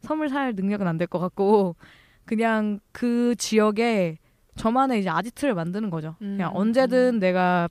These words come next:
Speaker 1: 필요할
Speaker 2: 쉬러,
Speaker 1: 때 쉬러
Speaker 2: 뭐
Speaker 1: 갈 수도 있고.
Speaker 2: 리프레시할 때 가기.
Speaker 1: 뭐 제주도에 그렇게 만드시는 분들도 꽤 많다고
Speaker 2: 음.
Speaker 1: 뭐 들었는데 아, 별장 개념이긴 하지만 그래도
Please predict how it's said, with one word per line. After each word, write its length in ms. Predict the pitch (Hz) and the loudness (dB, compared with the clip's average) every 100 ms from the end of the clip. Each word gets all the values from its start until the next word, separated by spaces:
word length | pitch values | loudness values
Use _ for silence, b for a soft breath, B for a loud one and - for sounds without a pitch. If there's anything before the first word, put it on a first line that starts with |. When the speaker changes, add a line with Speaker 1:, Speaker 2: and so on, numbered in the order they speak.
| - | -4
Speaker 1:
필요할 360 | 269 262 254 | -2 2 2
Speaker 2:
쉬러, 160 | 262 233 | 2 2
Speaker 1:
때 240 | 220 214 | 4 2
쉬러 180 | 208 254 247 | 0 0 0
Speaker 2:
뭐 80 | |
Speaker 1:
갈 140 | 208 196 | 0 -2
수도 180 | - 175 | -2 -6
있고. 160 | 175 | -2
Speaker 2:
리프레시할 260 | 196 185 208 | -4 -4 -6
때 140 | - 196 | -14 -18
가기. 380 | - 196 202 208 | -18 -20 -20 -12
Speaker 1:
뭐 80 | 226 | -8
제주도에 400 | - 247 339 392 | -2 -2 2 2
그렇게 300 | 254 254 262 | 2 2 4
만드시는 540 | 190 190 226 220 226 | 4 4 4 4 2
분들도 260 | 214 214 196 | 2 -2 -4
꽤 120 | 202 | -4
많다고 800 | 185 175 196 233 220 202 214 214 | 0 0 0 0 2 2 2 2
Speaker 2:
음. 40 | 180 | 0
Speaker 1:
뭐 80 | 180 | -2
들었는데 760 | 190 190 190 190 208 202 180 _ _ - | -4 -2 -2 -2 -4 -6 -8 _ _ -18
아, 100 | 214 - | -18 -12
별장 400 | - 233 - 320 | -2 -2 0 0
개념이긴 540 | 240 226 247 254 233 254 | 2 0 0 0 0 -2
하지만 340 | 240 254 233 | -2 -2 -2
그래도 600 | 202 185 175 175 170 165 | -2 -4 -4 -4 -4 -6